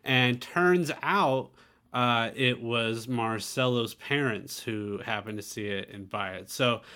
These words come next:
like, super random. And then he told me later that, uh, his brother was at a house, uh, here in San Diego somewhere,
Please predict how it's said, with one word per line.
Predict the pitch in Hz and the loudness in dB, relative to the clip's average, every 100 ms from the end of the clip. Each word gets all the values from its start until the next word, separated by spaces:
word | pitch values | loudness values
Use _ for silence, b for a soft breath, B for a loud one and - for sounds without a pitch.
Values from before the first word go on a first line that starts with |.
| B | B
like, | 180 185 | -2 2
super | 254 226 | 4 6
random. | 170 185 180 135 | 8 8 8 6
And | 156 196 | 4 6
then | 220 | 8
he | 202 | 6
told | 196 202 190 | 6 6 6
me | 165 | 6
later | 185 180 165 | 6 6 4
that, | 147 147 | 2 2
uh, | 143 139 135 | 4 4 4
his | 147 127 | 2 0
brother | 139 156 170 165 | 0 2 4 4
was | 147 131 123 | 4 2 2
at | 135 135 | 0 2
a | 117 | 2
house, | - 151 160 165 143 - - b b b b b | 6 8 8 4 -2 -10 -14 b b b b b
uh, | 123 120 120 | -2 0 2
here | 156 147 | 2 2
in | 127 | 2
San | - 151 | 0 2
Diego | 139 135 143 151 | 4 6 6 2
somewhere, | 135 160 156 156 151 156 | 2 0 2 2 2 -2